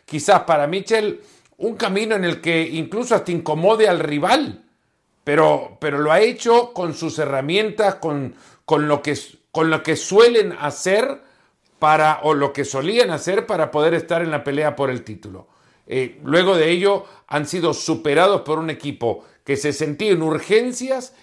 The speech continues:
y que actuó en conse-, en consecuencia, que ante la urgencia elevó el nivel de futbolistas que hasta ahora, yo a Vinicius, yo no le había visto un partido así en toda la temporada, por ejemplo.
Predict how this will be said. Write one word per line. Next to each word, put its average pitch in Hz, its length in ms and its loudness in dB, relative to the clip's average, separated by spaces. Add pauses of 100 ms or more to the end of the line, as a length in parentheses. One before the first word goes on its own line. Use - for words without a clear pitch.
(140)
y 156 160 -6
que 175 100 2
actuó 165 240 0
en 196 100 0
conse-, 165 460 -6
en 151 100 -4
consecuencia, 117 840 -4 (320)
que 160 100 0
ante 156 280 0
la 151 100 4
urgencia 233 800 0 (140)
elevó 156 520 6
el 208 140 4
nivel 180 420 -2 (220)
de 135 160 0
futbolistas 165 600 0
que - 120 -4
hasta 139 260 -4
ahora, 185 400 4
yo 170 120 0
a - 20 0
Vinicius, 175 460 -4
yo 170 120 -2
no 175 60 -2
le 160 60 0
había 165 160 0
visto 175 240 -2
un 156 100 -6
partido 170 500 0 (200)
así 175 320 0
en 170 120 -4
toda 202 200 2
la 160 160 0
temporada, 160 560 2
por 131 120 -2
ejemplo. 107 460 -10